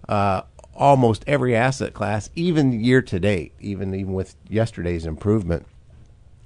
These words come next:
I think more asset classes are underwater for the year than almost any time in the last thirty years, almost everywhere you look. U S large company stocks are up a little bit, just barely positive for the year. So it's been,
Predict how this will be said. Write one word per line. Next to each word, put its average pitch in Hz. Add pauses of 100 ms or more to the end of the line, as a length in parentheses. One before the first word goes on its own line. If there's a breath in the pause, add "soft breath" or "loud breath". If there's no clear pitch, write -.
(520 loud breath)
I 104
think 107
more 95
asset 101
classes 95
are 87
underwater 92
for 87
the 80
year 80
than 78
almost 87
any 85
time 80
in 80
the 80
last 78
thirty 80
years, 82
almost 90
everywhere 98
you 78
look. 80 (400 loud breath)
U 135
S 131
large 110
company 98
stocks 98
are 95
up 98
a 90
little 110
bit, 123
just 87
barely 110
positive 98
for 101
the 90
year. 87 (360 soft breath)
So 104
it's 101
been, 151